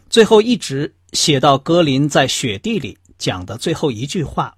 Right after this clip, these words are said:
为止。他最后写道：“关键问题当然是，第三帝国现在是否期待萨姆纳威尔斯的和平使命？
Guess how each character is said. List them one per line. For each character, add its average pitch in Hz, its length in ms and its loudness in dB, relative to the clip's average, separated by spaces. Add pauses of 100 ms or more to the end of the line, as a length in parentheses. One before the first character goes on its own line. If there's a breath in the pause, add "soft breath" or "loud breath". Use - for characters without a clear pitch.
(120)
为 123 180 -6
止。 - 240 -14 (1080)
他 - 120 -8
最 147 160 -2
后 139 180 -2
写 - 240 -10
道 - 220 -16 (1700)
：“关 214 180 2
键 214 180 4
问 143 220 2
题 101 240 -12
当 156 240 0
然 92 180 -6
是， - 280 -12 (1040)
第 170 100 2
三 160 220 2
帝 147 160 0
国 135 240 2
现 151 180 0
在 143 140 2
是 180 200 0
否 104 220 -6
期 208 340 -6
待 190 300 -4 (200)
萨 156 260 -2
姆 110 160 -4
纳 117 220 -4
威 165 220 -4
尔 185 140 0
斯 - 220 -8
的 - 160 -16
和 139 340 -6
平 139 300 -8
使 - 260 -12
命？ 127 180 -10